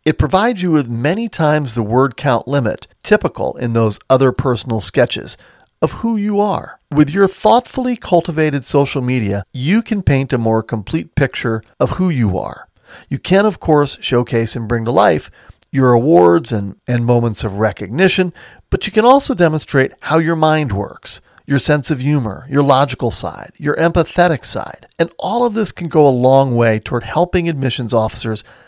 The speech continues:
see the complete you. Because in actuality, admissions officers really do want to qualify you, not disqualify you. They're looking for reasons to invite you to their institutions,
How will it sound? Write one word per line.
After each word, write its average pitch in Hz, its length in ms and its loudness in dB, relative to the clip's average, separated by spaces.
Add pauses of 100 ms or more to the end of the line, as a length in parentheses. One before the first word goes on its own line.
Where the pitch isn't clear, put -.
(140)
see 233 200 -2
the - 120 -2
complete 202 440 -2
you. 190 400 -2 (640)
Because 202 380 4 (280)
in 208 140 -6
actuality, 131 880 0 (160)
admissions 185 480 -4
officers 131 520 -2 (360)
really 330 240 4
do 180 140 0
want 151 180 6
to - 180 -6
qualify 113 580 2
you, 85 440 -14
not 117 320 -2
disqualify 95 800 0
you. - 300 -16 (420)
They're 254 220 6
looking 262 300 0
for 160 200 0
reasons 139 580 0
to 127 160 -2
invite 117 520 0
you 139 180 0
to 135 140 -4
their 117 180 2
institutions, - 800 -6